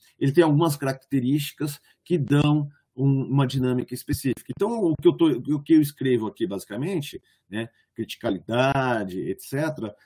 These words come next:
eu posso dar um exemplo com, com o mais tradicional de todos os exemplos de soc, né, propostos lá atrás pro Perbach e, e, e seus colaboradores,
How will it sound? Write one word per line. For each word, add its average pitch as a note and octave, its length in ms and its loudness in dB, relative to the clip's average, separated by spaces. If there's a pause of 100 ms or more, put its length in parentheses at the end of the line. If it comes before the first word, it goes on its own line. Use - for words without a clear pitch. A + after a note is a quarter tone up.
(220)
eu C#3 80 -6
posso D#3+ 260 -2
dar D#3 100 0
um D#3+ 80 0
exemplo C#3+ 460 -2
com, D3 200 -4
com C3 640 -2
o C3+ 40 0
mais C#3+ 400 2
tradicional C#3 560 -4
de C#3+ 100 0
todos C3 400 -2
os B2+ 60 -2
exemplos A#2 400 -4
de B2+ 100 -8
soc, - 380 -8 (120)
né, G2+ 100 -10
propostos G2+ 580 -10 (120)
lá F#2+ 180 -6
atrás G#2+ 380 -6
pro G#2 360 -6 (140)
Perbach G2+ 560 -2
e, A#2 120 -4 (580)
e, G2+ 1080 -4
e F2+ 60 -8
seus G#2+ 220 -12
colaboradores, A2 720 0